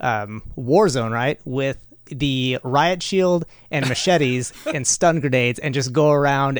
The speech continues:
and, you know, that was his idea of fun in Warzone. <clears throat> So yeah, but even Clint sometimes, uh, does decide to take it easy and do some casual gaming. So today we're gonna jump in to some of our favorite games that we like to play on those kinda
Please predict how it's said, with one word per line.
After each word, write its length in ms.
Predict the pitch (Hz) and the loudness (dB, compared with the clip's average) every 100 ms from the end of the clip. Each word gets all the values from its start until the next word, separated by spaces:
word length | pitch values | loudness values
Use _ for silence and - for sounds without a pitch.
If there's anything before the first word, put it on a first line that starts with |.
| - | 0
and, 380 | 127 123 127 127 | 2 2 -2 -8
you 160 | 156 135 | -4 -2
know, 200 | 113 - - - - | -4 -8 -18 -20 -10
that 160 | 131 185 | 0 4
was 160 | 190 156 | 4 2
his 160 | 160 | 0
idea 320 | 147 135 135 | 2 2 0
of 60 | 117 | -2
fun 360 | - 131 120 113 - | -2 -2 -2 -8 -6
in 220 | 143 127 | -4 -4
Warzone. 600 | 131 143 143 117 - - - - | -4 0 0 0 -6 -12 -18 -10
<clears throat> 280 | 233 233 - - - - | -6 -4 -6 -12 -20 -14
So 140 | 226 | -4
yeah, 100 | 220 | -2
but 140 | 139 | -2
even 300 | 170 220 240 | -2 -2 -2
Clint 420 | 156 - 190 123 - - - | -2 -2 -2 -2 -8 -20 -12
sometimes, 680 | - 160 151 143 139 139 - - - _ | -2 0 0 -2 -2 -6 -10 -20 -20 _
uh, 140 | - 151 | 0 2
does 260 | 143 214 | 4 2
decide 360 | 190 190 180 180 | 2 -4 -2 -2
to 60 | 170 | -2
take 200 | 180 160 | -2 -2
it 80 | |
easy 420 | 165 180 127 117 - _ _ | 0 -2 -2 -4 -8 _ _
and 200 | 165 165 | -2 0
do 140 | 139 143 | 2 0
some 180 | - 170 | 0 -2
casual 440 | 117 101 110 120 | -2 -4 -4 -2
gaming. 420 | 147 190 135 104 _ _ _ _ _ _ _ _ _ - | 0 0 -2 -8 _ _ _ _ _ _ _ _ _ -12
So 140 | - | -6
today 260 | 190 196 220 | -4 0 0
we're 140 | 196 | 0
gonna 200 | 170 180 | 0 0
jump 360 | 139 113 180 185 | -2 -2 -2 -2
in 260 | 170 160 156 - - | -4 -4 -6 -14 -18
to 100 | - | -8
some 160 | 156 170 | -2 0
of 60 | |
our 100 | 139 | 0
favorite 380 | - 170 190 185 | -2 0 -2 -2
games 280 | 156 156 156 | -2 -2 -2
that 80 | 143 | -2
we 60 | |
like 160 | 147 139 | -2 -2
to 60 | - | -6
play 300 | - 139 143 | -4 0 0
on 260 | 127 143 | 0 0
those 300 | 131 135 135 | -2 -4 -4
kinda 500 | - 143 143 127 127 | -8 -8 -4 -2 -4